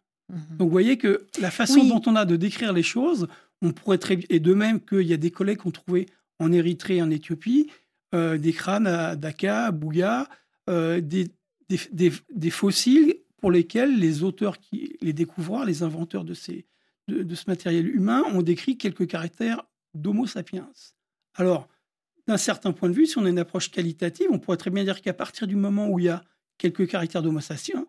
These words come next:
Speaker 2: d'Homo sapiens, ce sont déjà des Homo sapiens.
Speaker 1: Donc, on
Speaker 2: Or,
Speaker 1: voit bien que ce sont, voilà,
Speaker 2: et
Speaker 1: euh,
Speaker 2: ces fossiles-là ont plus d'un million d'années.
Speaker 1: Mhm.
Speaker 2: Donc là, on peut tout à fait, euh, changer un, le point de vue et décrire l'histoire différemment, uniquement à partir de, de ce qu'on prend comme postulat de base.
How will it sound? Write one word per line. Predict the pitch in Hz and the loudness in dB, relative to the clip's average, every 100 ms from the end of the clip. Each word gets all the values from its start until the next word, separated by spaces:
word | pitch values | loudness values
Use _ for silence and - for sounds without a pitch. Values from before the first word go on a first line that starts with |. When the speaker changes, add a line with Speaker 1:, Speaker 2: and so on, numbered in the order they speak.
| _ | _
Speaker 2:
d'Homo | 185 165 | -2 -2
sapiens, | 165 156 254 294 - _ _ | -2 -6 -4 -4 -6 _ _
ce | _ 160 | _ -6
sont | - 170 | -2 -2
déjà | 147 160 277 | -2 -2 -2
des | 240 165 | -4 -4
Homo | 165 | -6
sapiens. | - 226 - 196 - - - 208 | -6 -10 -10 -14 -14 -20 -18 -8
Speaker 1:
Donc, | 226 | 0
on | 226 | 2
Speaker 2:
Or, | |
Speaker 1:
voit | 247 | 2
bien | 240 277 | 0 -2
que | - | -2
ce | 233 | -6
sont, | - 220 | -6 -4
voilà, | 226 220 165 - | -2 -2 -4 -4
Speaker 2:
et | |
Speaker 1:
euh, | 165 | 0
Speaker 2:
ces | 151 | 0
fossiles-là | 175 202 - 202 262 | 0 0 0 2 2
ont | 233 | 2
plus | - - | -2 -2
d'un | 233 196 | 0 0
million | 180 180 | 0 -2
d'années. | 170 165 160 _ | -6 -8 -12 _
Speaker 1:
Mhm. | 156 151 _ _ _ - | -20 -20 _ _ _ -4
Speaker 2:
Donc | 180 - | -2 2
là, | 226 | 0
on | 226 | 2
peut | 208 214 - | 0 0 -2
tout | - 233 | -8 -4
à | 208 | -4
fait, | - 220 254 294 _ _ _ - | -2 -2 -2 -4 _ _ _ -4
euh, | 170 170 | -2 -2
changer | - 202 180 | -2 0 0
un, | 190 - | -2 -2
le | 185 | -4
point | 170 190 | -2 -2
de | 175 | -2
vue | 180 254 381 | 2 2 2
et | - | -2
décrire | 156 208 - 220 | -2 -4 -4 -4
l'histoire | 175 - - 233 185 | -4 -4 -4 -6 -6
différemment, | 175 - 180 170 208 262 _ _ _ _ _ - | -10 -4 -2 -2 -2 -4 _ _ _ _ _ 2
uniquement | 226 208 196 214 277 | 2 2 0 0 0
à | 262 | -4
partir | - - - 247 226 | -6 -8 -6 -4 -2
de, | 170 190 - | 0 -2 -2
de | 170 | -10
ce | |
qu'on | - 180 | -8 -8
prend | - 220 | -6 -6
comme | 214 165 | -4 -6
postulat | 190 - 190 185 | -6 -6 -6 -4
de | 170 | -6
base. | 151 143 - | -8 -16 -20